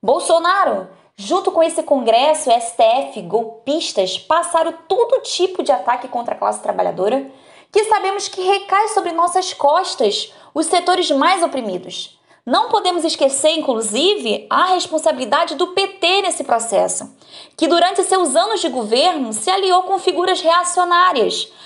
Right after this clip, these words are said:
como Marcos Feliciano, que é um L G B T fóbico, e Eduardo Cunha, fiéis agitadores do golpe institucional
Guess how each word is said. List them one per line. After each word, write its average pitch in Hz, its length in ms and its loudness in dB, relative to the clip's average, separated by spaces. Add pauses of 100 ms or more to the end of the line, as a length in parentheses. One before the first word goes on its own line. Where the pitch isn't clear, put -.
(200)
como 349 260 2
Marcos 330 360 -2
Feliciano, 302 840 -2
que - 80 0
é 269 60 4
um 277 120 2
L 302 200 4
G 302 120 2
B 285 140 2
T 311 160 2
fóbico, 202 680 0 (240)
e 392 140 2
Eduardo 359 480 0
Cunha, 339 520 0 (160)
fiéis 349 460 2
agitadores 320 920 2 (220)
do 415 120 4
golpe 349 260 4
institucional 349 720 0